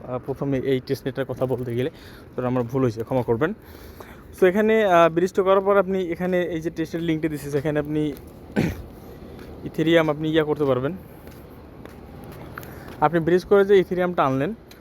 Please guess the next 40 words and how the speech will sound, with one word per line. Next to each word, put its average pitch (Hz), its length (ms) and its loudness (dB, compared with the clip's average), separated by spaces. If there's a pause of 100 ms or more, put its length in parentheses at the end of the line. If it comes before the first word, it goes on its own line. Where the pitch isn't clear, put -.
(140)
আনার 156 240 0
পরে 165 240 0
এখানে 151 280 -10
ফসেট 147 240 -2
লিঙ্ক 156 200 -6
আছে 139 140 -6
দেখি, 139 320 -8
না। 113 120 -4 (600)
So - 60 0
এখানে 202 320 4
যে 208 80 6
ব্রিজ 185 260 2
করে 190 220 4
যে 185 180 4
আপনি 175 180 -2 (100)
Sepolia 170 300 0
থেকে 175 320 -2
ইথেরিয়ামটা 165 520 -2
এই 156 360 -4
ইয়া-, 151 200 2
এই 147 260 2
নেটওয়ার্কে 151 380 0
নিয়ে 143 180 -2
আসলেন, 131 280 -6 (640)
আর 123 140 0
নিয়ে 147 120 2
আসার 175 160 0
পরে 185 160 4
এই 165 120 2
ইথেরিয়ামটাকে 180 520 0
আপনি 175 200 0
সোয়াইপ 165 300 2 (100)
করবেন। 147 280 2
সাপোজ 151 340 -8
এখানে 160 280 -8
জিরো 143 300 -8
পয়েন্ট, 165 300 0
আহ, - 600 -12
জিরো, 143 360 0
আহ, 135 520 -4